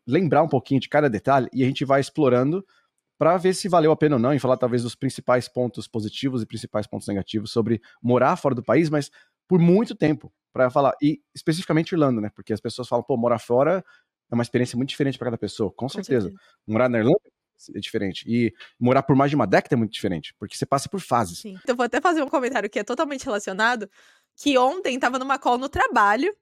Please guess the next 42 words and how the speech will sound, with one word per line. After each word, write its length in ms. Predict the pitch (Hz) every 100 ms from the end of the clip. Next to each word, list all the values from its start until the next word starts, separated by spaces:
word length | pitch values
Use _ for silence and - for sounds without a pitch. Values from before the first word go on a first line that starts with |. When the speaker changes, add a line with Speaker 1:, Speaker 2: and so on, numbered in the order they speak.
| _
Speaker 2:
né, 220 | 208 226 -
e 80 | 240
aí 440 | 226 247 269 269 -
um, 280 | 247 233 208
uma 200 | 262 254
das 180 | 240 -
pessoas 300 | 269 233 226
da 100 | 208
call 160 | 233
entrou 240 | 226 285 262
um 20 |
pouquinho 280 | 262 247 269
atrasada 400 | 269 262 240 254
e 40 |
falou 140 | 262
assim, 120 | 277 339
"Ai, 140 | 349
desculpa, 460 | - - 359 294 233
eu 60 |
acabei 280 | 240 233 269
de 60 | 277
chegar 220 | 339 330
em 60 |
casa, 520 | - 247 262 247 208 208
é, 440 | 214 208 185 165 -
fui 140 | 277 262
ali 280 | 254 269
comprar 420 | 269 269 269 254 233
o 20 |
meu 160 | 254 -
chicken 380 | - 269 262 285
fillet 320 | 311 226 247
roll." 420 | 220 226 214 208 - -
Nossa, 300 | 262 277 277
na 220 | 247 330
hora 180 | 262 262
eu 40 |
lembrei 360 | 262 277 226 254
de 80 | 190
você, 400 | 269 - 233 208
né, 140 | 208
porque 460 | - 220 - 233